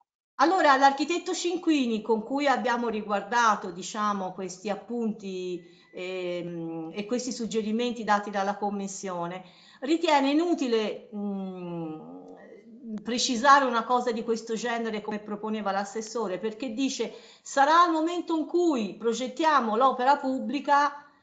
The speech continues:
che verranno, diciamo, date queste proporzioni, come ritenere-, come verranno ritenute più congrue relativamente al progetto che verrà stabilito." Quindi non abbiamo cambiato niente.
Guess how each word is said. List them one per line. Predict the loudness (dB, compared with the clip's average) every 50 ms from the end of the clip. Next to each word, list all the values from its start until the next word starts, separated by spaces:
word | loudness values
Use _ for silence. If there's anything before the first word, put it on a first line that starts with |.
| _ -20 -4
che | -2 0 0
verranno, | 2 2 2 4 6 6 8 8 8 6 6 4 4 6 6 6 4 2 0 -4 -6
diciamo, | -6 -6 -4 0 4 4 6 4 4 2 0 -2 -2
date | 0 4 6 8 8 6 6 4 0 -2
queste | 0 0 -2 -2 -2 -2 -2 -4 -4 -4 -4
proporzioni, | -6 -8 -8 -6 -6 -8 -8 -8 -4 2 4 4 6 4 2 -2 -6
come | -4 -2 0 2 2 0
ritenere-, | 0 -2 0 0 0 2 2 0 -2 -4 -6 -6
come | -4 -2 -2 -2 -2 -4 -6 -8 -12 -18 -12
verranno | -4 -4 0 4 4 4 6 6 4
ritenute | 2 0 0 0 0 2 2 2 2 0 -2
più | -4 -4 -6 -6 -6
congrue | 0 4 4 6 6 4 2 0 -2 -2 -2 -2 -2 -4 -6 -12 -20 -20 _ _ _ _ _
relativamente | -12 -6 -4 -2 0 0 -2 -2 -2 -2 -2 0 0 -2 -2 -4 -4
al | -8 -8
progetto | -8 -10 -10 -4 -2 -2 -2 -2 -4 -6
che | -8 -8 -8
verrà | -8 -8 -8 -6 -4 -2 -2 -2 -2 -4 -4 -4 -4 -4 -6 -6 -8 -12
stabilito." | -12 -12 -10 -8 -8 -8 -6 -4 -6 -6 -6 -10 -14 -14 -14 -6 0
Quindi | 2 4 4 4 4 4
non | 4 4 4
abbiamo | 2 2 4 4 4 6 6 4 4
cambiato | 4 2 0 2 2 2 2 2 0 -2
niente. | -4 -4 -4 -6 -8 -10 -12 -16 -18 -18 -18